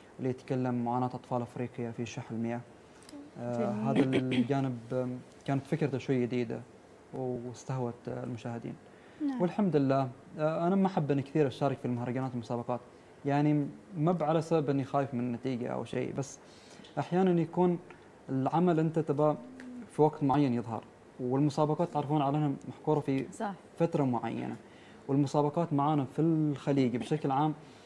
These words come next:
Speaker 1: معظمها من شهر اثناعش إلى شهر ثلاثة، معظمها بهذا التوقيت يعني. يعني
Speaker 3: نعم.
Speaker 1: وبتخلي عمل أنت جاهز وكذا ما بتعرضه لمدة سنة. أنا الصراحة م-، عندي شوية فضول أبى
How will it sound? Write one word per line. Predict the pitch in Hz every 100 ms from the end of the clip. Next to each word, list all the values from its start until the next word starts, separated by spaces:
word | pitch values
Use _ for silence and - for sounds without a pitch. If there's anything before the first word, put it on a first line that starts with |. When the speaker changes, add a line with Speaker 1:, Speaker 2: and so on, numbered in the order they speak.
| - -
Speaker 1:
معظمها | 139 135 147 120
من | 127 143
شهر | 170 165
اثناعش | 151 175 170
إلى | 123
شهر | 139
ثلاثة، | 123 117 117 123 - - 277
معظمها | 147 151 175
بهذا | 135 147
التوقيت | 151 143 135 123
يعني. | 113 - - - - - - - -
يعني | 277 240
Speaker 3:
نعم. | 202 - - - -
Speaker 1:
وبتخلي | 135 139 147 - 196 175
عمل | 170 175 160
أنت | 156
جاهز | 143 156 156 127 131
وكذا | 135 123 151 139 135 131 - 120
ما | 139
بتعرضه | 156 151 147 139 131
لمدة | 135 143 143
سنة. | - 139 139 135 - -
أنا | 139
الصراحة | - 147 139 123
م-، | 120 117 -
عندي | 139 127
شوية | 135
فضول | 135 131 131 131 120
أبى | 117 127 123